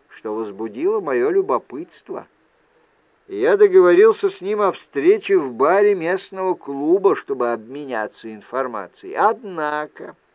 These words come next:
когда мы с Биллом прогуливались, мой дядя Рэндом, король Амбера, отозвал меня домой.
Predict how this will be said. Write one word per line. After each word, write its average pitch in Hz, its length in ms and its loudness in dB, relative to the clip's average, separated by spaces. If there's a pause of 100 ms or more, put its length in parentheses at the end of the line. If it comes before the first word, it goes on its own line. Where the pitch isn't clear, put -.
(480)
когда 175 320 2
мы 220 140 -4
с 160 100 -6
Биллом 202 500 -8
прогуливались, 190 1000 -2 (400)
мой 180 300 4
дядя 196 520 6
Рэндом, 147 1200 0 (100)
король 127 680 2
Амбера, 135 920 2
отозвал 104 920 -6
меня 101 380 -12
домой. 101 560 -10